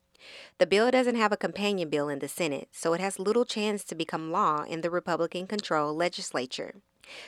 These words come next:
David Kimball is a political science professor at the University of Missouri, Saint Louis. He says Missouri's Republican lawmakers have focused on tightening voting rules, as they did when they passed a law requiring people to present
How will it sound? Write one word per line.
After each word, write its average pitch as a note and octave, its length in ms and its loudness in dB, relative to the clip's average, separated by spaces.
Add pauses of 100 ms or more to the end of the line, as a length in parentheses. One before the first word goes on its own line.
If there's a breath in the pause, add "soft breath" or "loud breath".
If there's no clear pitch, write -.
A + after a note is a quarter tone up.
(140 loud breath)
David F#3 220 4
Kimball A#3+ 320 2
is F#3+ 100 0
a F#3+ 80 4
political F#3+ 420 0
science E3 380 -2
professor C3 520 -4
at - 180 -4
the D#3+ 80 -4
University F#3+ 520 0
of G#3+ 80 0
Missouri, E3+ 380 0
Saint C3 320 -6
Louis. - 500 -2 (380 loud breath)
He C4+ 160 -6
says E3 540 0
Missouri's F#3+ 500 0
Republican E3+ 640 -2
lawmakers G3 680 -2
have F3+ 240 -4
focused G3+ 480 -2
on E3+ 140 -4
tightening A#3 420 -4
voting D#3 320 -2
rules, E3+ 560 -4
as F3 240 0
they F#3 160 -2
did F#3+ 260 0
when D#3+ 140 -4
they D#3 120 -4
passed E3 360 -6
a D#3+ 60 -4
law D#3 420 -2 (240 loud breath)
requiring G#3 640 -2
people F3 340 -6
to F#3+ 120 -12
present D#3+ 400 -6